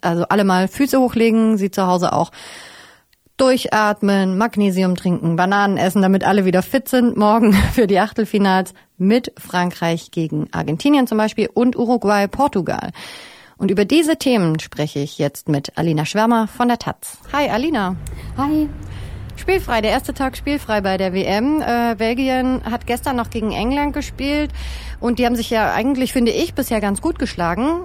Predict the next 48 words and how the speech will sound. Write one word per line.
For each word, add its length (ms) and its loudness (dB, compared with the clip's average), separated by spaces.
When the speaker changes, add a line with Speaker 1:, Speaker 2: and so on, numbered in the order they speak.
Speaker 1:
Das 120 -12
war 200 0
so 180 -4
der 180 -6
Geheimfavorit 1120 -4
Belgien 640 -2
der 180 2
letzten 440 0
vier 200 0
Jahre, 320 0
also 160 -4
so 120 -4
geheim 300 0
war 160 2
er 120 0
schon 200 -2
gar 180 0
nicht 200 -6
mehr. 180 -2
Und 220 -2
dann 240 -2
der 200 0
eigentlich 580 -4
immer 180 0
Favorit, 480 -2
aber 80 -2
der, 120 -4
also 200 -6
England, 540 -2
die 80 0
haben 120 -2
sich 160 -8
ja 160 0
nie 320 0
so 180 0
gut 160 -4
geschlagen, 340 -4
deswegen 360 -2
war 120 0
das, 280 -6
finde 280 -2
ich, 120 -10
jetzt 320 -4
schon 180 -2
wieder 180 -2
so 120 -6
ein 80 -4
Geheimfavorit. 760 -6